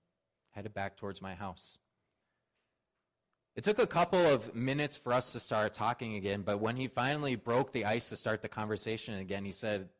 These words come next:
"Vicar, it, it really makes you think, doesn't it?"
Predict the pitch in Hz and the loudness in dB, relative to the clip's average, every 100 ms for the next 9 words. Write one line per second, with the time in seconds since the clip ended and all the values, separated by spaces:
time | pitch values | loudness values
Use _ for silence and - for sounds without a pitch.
0 | _ 95 110 104 95 101 _ 101 117 131 | _ -6 -4 -2 -2 -6 _ -6 -4 -4
1 | 131 - 98 131 95 - _ _ _ _ | -6 -8 -8 -8 -8 -12 _ _ _ _
2 | _ 104 104 123 143 | _ -6 -4 -4 -6